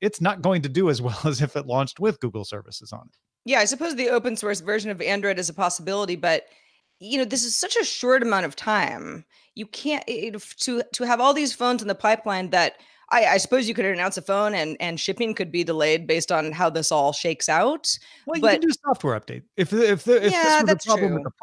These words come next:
Speaker 1: processor or something, you, you're absolutely right. But you could, you can have something that checks when you, during startup and says,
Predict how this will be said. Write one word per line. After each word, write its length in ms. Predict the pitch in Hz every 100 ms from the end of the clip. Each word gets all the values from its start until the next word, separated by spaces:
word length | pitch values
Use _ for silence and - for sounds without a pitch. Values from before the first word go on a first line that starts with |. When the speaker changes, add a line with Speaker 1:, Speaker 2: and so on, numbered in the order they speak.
| 831
Speaker 1:
processor 260 | - 139 123
or 40 |
something, 340 | 113 127 107 117
you, 120 | 113 95
you're 260 | 123 117 117
absolutely 360 | 123 113 98
right. 380 | 101 135 98 104
But 220 | 127 135 - -
you 160 | - 165
could, 440 | - 226 233 160
you 100 | 165
can 260 | 175 196 233
have 240 | 185 170
something 260 | 135 156 156
that 100 | 131
checks 420 | - - 160 - -
when 160 | 135
you, 160 | 123 127
during 400 | 131 135 120 104 -
startup 540 | - 147 120 104 - - _ _ -
and 120 | 120
says, 420 | 113 120 113 -